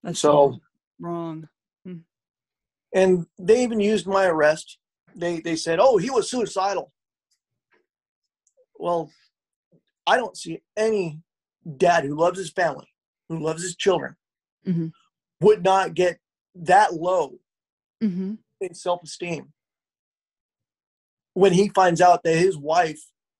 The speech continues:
Speaker 2: is being taken away from him.
Speaker 1: Mm-hmm.
Speaker 2: I mean, it's, it, what went through my mind.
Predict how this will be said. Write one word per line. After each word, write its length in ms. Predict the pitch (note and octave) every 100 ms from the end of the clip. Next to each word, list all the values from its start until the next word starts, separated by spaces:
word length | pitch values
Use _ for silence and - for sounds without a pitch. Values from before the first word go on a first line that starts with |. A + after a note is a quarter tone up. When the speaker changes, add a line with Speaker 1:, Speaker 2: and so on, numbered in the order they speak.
| _ _ _ _
Speaker 2:
is 140 | G3+ E3
being 180 | G3 F3
taken 220 | F3 D3+
away 200 | C3+ D#3+
from 160 | - -
him. 120 | - _ _ _ _ _ _ _ _ _ _ G3+
Speaker 1:
Mm-hmm. 200 | D#3+ D#3 - _ _ _ _ _
Speaker 2:
I 80 | F3
mean, 220 | F3 D#3+
it's, 220 | D#3+ D#3+
it, 200 | G3 E3+ - _ _ _ _ _ _ -
what 220 | F#3+ G#3
went 140 | A3+
through 140 | F#3 F#3
my 160 | D#3 C#3+
mind. 280 | - -